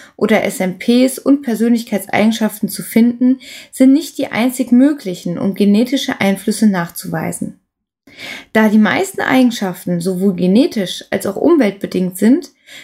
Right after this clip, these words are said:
könnte es sein, dass es Gen-Umwelt-Interaktionen gibt, bei denen die genetischen Wirkungen von bestimmten Umweltbedingungen abhängen.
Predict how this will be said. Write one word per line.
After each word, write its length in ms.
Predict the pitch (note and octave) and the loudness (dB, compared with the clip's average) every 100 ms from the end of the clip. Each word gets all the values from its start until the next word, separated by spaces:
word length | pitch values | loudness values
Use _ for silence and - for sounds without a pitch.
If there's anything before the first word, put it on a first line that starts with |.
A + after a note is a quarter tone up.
| _ - | _ 0
könnte 340 | E4 F#4+ F4 | 0 2 -2
es 200 | - - | -4 -4
sein, 500 | F3 E3+ G3 C#4+ C#4+ | -2 2 4 2 0
dass 200 | G#3 F3+ | -8 -8
es 220 | - - | -10 -8
Gen-Umwelt-Interaktionen 1700 | - A3 C4 D4+ - E4+ D#4 F#3 F3+ F#3 F3+ F#3 F3+ - - F#3 F#3 | 2 4 4 0 -4 0 2 2 0 -6 -6 -6 -8 -8 0 2 2
gibt, 320 | G#3+ C#4+ - _ - - - - | 2 -2 -4 _ -20 -20 -10 -2
bei 100 | A3 | 0
denen 380 | A3 C4+ F4 C4 | 2 2 2 0
die 120 | A3+ | -2
genetischen 800 | F#3+ F3+ G3+ A3 A3+ - F3+ E3+ | -2 2 0 0 -4 -2 -2 2
Wirkungen 520 | F3 - B3+ D4 G4 | 0 2 2 2 0
von 280 | - A3+ G3 | -2 0 0
bestimmten 540 | G#3 - C#4+ G4 F4 | -2 0 0 2 -2
Umweltbedingungen 960 | - B3+ A#3+ A#3+ - A3 G#3 G#3 A3 A3+ | 2 2 2 0 -4 -2 2 4 4 2
abhängen. 640 | - - E3 - F3+ F3+ | -4 -8 -8 -8 -8 -14